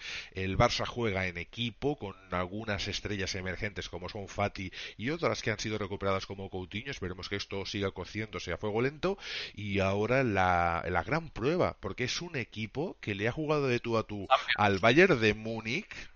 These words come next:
Speaker 1: ojito, está en Champions, pero que, ojo, que viene de jugarle de tú a tú, lo cual también hablaremos un poco del margen de, de tiempo que ha tenido entre un partido y otro, que igual viene con desgaste de esta jornada, de la otra, es decir, al Sevilla le han castigado un poquito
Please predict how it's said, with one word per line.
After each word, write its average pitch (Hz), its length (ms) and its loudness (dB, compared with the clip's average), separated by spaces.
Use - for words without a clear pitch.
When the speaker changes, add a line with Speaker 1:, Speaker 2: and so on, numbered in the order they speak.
Speaker 1:
ojito, 113 600 -4
está 85 240 -8
en 73 80 -8
Champions, 85 420 -8
pero 92 200 -2
que, 80 260 -8
ojo, - 280 0
que 107 120 -2
viene 110 220 0
de 156 80 2
jugarle 117 400 -2
de 95 120 0
tú 127 180 0
a 117 60 2
tú, 110 280 -6
lo 92 280 -6
cual 175 180 0
también 190 260 -2
hablaremos 135 460 0
un 101 100 -12
poco 120 280 -2
del 95 160 -2
margen 120 340 0
de, 101 220 0
de 92 300 -4
tiempo 113 340 -6
que 110 80 0
ha 104 40 -4
tenido 101 280 -4
entre 101 160 -6
un 95 80 -8
partido 95 260 -4
y 85 80 -6
otro, 123 260 -4
que 82 260 -8
igual 107 240 0
viene 131 200 -2
con 117 160 -4
desgaste 98 480 0
de 98 120 2
esta 107 180 0
jornada, 104 600 0
de 95 100 -2
la 90 180 2
otra, 101 220 -2
es 92 100 -4
decir, 101 160 -2
al 104 200 0
Sevilla 135 680 2
le 123 80 2
han 123 60 0
castigado 120 340 0
un 110 40 -8
poquito 110 420 -4